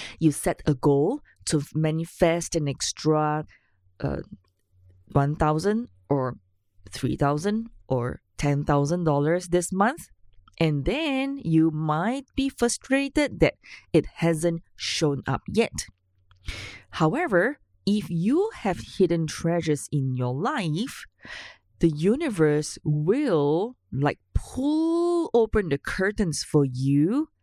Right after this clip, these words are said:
and tell you, "Hey,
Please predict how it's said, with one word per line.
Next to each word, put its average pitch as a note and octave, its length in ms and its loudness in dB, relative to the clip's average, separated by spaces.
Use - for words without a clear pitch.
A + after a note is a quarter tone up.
and D#3+ 480 0
tell B3 340 2
you, F#3+ 260 -2
"Hey, E4 540 -4